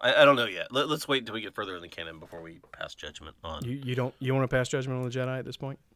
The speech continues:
Speaker 2: I mean, it shows them killing all these people. Look at those poor people. They, they're being slaughtered.
Speaker 1: Yeah, in a dream. I, I'm not, look, I'm not gonna defend the Jedi yet. I'm not gonna defend them. I'm not gonna defend them. I'm not gonna defend the Sith. I don't know. I, I don't know. I just know that, that, like,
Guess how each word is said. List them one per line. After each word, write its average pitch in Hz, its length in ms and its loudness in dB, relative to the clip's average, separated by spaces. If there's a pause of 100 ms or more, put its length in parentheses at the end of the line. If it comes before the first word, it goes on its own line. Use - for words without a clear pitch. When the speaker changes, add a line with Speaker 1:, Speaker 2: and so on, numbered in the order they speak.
(580)
Speaker 2:
I 147 80 8
mean, 151 180 8
it 143 60 4
shows 190 260 4
them 127 100 -2
killing 156 300 0
all 123 80 0
these 110 140 -6
people. 170 260 -4
Look 151 140 -4
at 175 80 -8
those 156 140 -4
poor 156 200 -6
people. 160 280 -8
They, 120 200 -12
they're 135 160 -4
being 151 200 -8
slaughtered. 165 400 -6 (560)
Speaker 1:
Yeah, 302 180 -6
in 175 100 -4
a 151 80 -2
dream. 113 480 -6
I, 180 200 10 (460)
I'm 160 140 12
not, 233 140 12 (160)
look, - 280 2
I'm 160 120 10
not 202 120 12
gonna 175 120 6
defend 151 200 2
the 139 40 2
Jedi 135 280 6
yet. - 120 0
I'm 131 80 8
not 190 120 12
gonna 202 120 10
defend 233 200 12
them. 135 140 4
I'm 123 140 6
not 190 100 12
gonna 214 140 8
defend 196 180 6
them. 190 100 2
I'm 131 120 4
not 147 100 8
gonna 147 120 2
defend 139 140 -2
the 131 60 -2
Sith. 131 200 -6
I 147 80 10
don't 156 120 8
know. 113 220 4
I, 110 180 2
I 127 40 2
don't 131 100 2
know. 104 140 0 (420)
I 147 100 12
just 156 160 2
know 156 160 10
that, 123 260 4
that, 113 160 0
like, 110 360 2